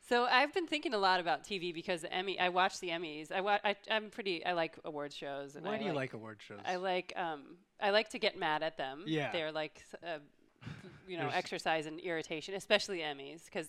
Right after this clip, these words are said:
Speaker 1: they don't, the, the, the correct shows don't ever win, nor actors. Like, a small, it, every once in a while they do, but, like, that, th-, I know there's a show called Modern Family that everyone, that is beloved, and I've watched an episode or two, and it's pretty good,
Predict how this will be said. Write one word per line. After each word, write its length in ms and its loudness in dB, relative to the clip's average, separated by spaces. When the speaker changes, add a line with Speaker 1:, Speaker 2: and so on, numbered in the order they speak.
Speaker 1:
they 140 6
don't, 240 2
the, 140 0
the, 240 0
the 100 -4
correct 440 -2
shows 440 -6
don't 280 -8
ever 240 -8
win, 420 -10
nor 220 -2
actors. 560 -6
Like, 160 -2
a 80 -6
small, 600 0
it, 180 -12
every 220 -2
once 220 -6
in 60 -6
a 40 -2
while 80 -2
they 120 -6
do, 280 -8
but, 160 -8
like, 240 -2
that, 180 2
th-, 140 -10
I 80 -6
know 180 -6
there's 200 -8
a 40 -12
show 220 -6
called 220 -8
Modern 280 -6
Family 300 -10
that 100 -6
everyone, 420 -6
that 160 -6
is 220 -10
beloved, 480 0
and 180 -8
I've 300 0
watched 300 0
an 80 -6
episode 300 -6
or 100 -6
two, 140 -10
and 100 -8
it's 160 -18
pretty 220 -10
good, 300 -8